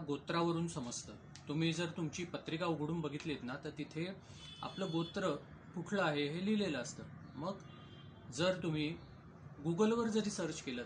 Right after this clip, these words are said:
त्या गोत्रासंबंधित माहिती, तर तुम्हाला कुलदेवी कुठली आहे हे सहज कळेल. दुसरी गोष्ट मला इथे सांगावीशी वाटते की जरी ती कुलदेवी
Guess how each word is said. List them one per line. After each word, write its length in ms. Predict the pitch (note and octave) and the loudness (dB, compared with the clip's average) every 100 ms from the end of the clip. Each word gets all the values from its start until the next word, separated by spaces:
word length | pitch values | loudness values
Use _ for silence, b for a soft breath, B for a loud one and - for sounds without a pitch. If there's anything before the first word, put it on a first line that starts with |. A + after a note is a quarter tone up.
| - - - - | -6 -14 -12 -2
त्या 120 | C#3 | 0
गोत्रासंबंधित 800 | C#3+ C#3 D3+ D3+ D#3+ D3 D3 D3+ C#3+ | 0 -2 0 0 0 -2 -2 -2 -2
माहिती, 380 | C3 A#2+ B2 A2+ | -4 -4 -6 -4
तर 60 | E3+ | -4
तुम्हाला 360 | F3+ D3+ D#3+ | 0 0 0
कुलदेवी 540 | E3 D#3+ D#3 D3+ D3+ E3+ | 0 0 0 0 -2 -4
कुठली 320 | E3+ E3+ G3 | -6 -2 0
आहे 260 | D#3+ C3+ | 2 0
हे 220 | D#3 D#3+ F#3+ | -2 -2 0
सहज 300 | G#3+ G3+ - | 2 2 0
कळेल. 300 | C3+ A2 G#2 - - - - - - - - - - - - - - | -4 -4 -6 -14 -20 -20 -20 -20 -20 -20 -20 -20 -20 -20 -18 -18 -10
दुसरी 300 | D#3 D3 G3+ | -6 -4 2
गोष्ट 300 | G#3+ G3+ - | 4 4 2
मला 200 | G3 F3+ | -2 0
इथे 200 | F3+ E3+ | -2 -4
सांगावीशी 460 | E3 D3+ C#3 D3 D3+ | -4 -4 -2 -2 -2
वाटते 360 | A#2+ A2+ B2 D#3 | -4 -6 -10 -10
की 380 | - E3+ G#3+ B B B B - - - B2+ | -6 -4 -4 B B B B -20 -20 -10 2
जरी 320 | D#3+ F3+ G#3 - - - | 4 6 4 2 -8 -8
ती 80 | F#3+ | -6
कुलदेवी 680 | G#3 F3+ E3+ E3+ D#3+ C#3+ | -2 -2 2 2 2 0